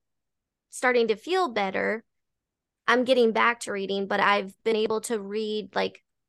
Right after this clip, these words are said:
two quote unquote recreational books that are just, like, entertainment and they're light and they're airy is, like, the word that comes to my mind, but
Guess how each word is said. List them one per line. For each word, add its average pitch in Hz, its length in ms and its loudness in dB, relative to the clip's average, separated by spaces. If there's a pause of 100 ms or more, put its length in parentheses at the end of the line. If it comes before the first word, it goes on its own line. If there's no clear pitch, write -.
(160)
two 254 300 -4
quote 226 240 -2
unquote 214 360 -2
recreational 202 1120 -4 (600)
books - 560 -4 (260)
that 214 140 2
are 214 140 4
just, 214 360 0
like, 196 220 -2 (100)
entertainment 214 1000 0 (100)
and 202 200 -2
they're 190 200 0
light 196 460 0 (120)
and 196 280 -2
they're 185 460 -4 (520)
airy 233 480 2
is, 247 280 0
like, 226 260 0
the 226 100 2
word 214 520 -2
that 214 140 0
comes 254 300 0
to 269 80 -4
my 208 200 2
mind, 196 640 0
but 226 100 0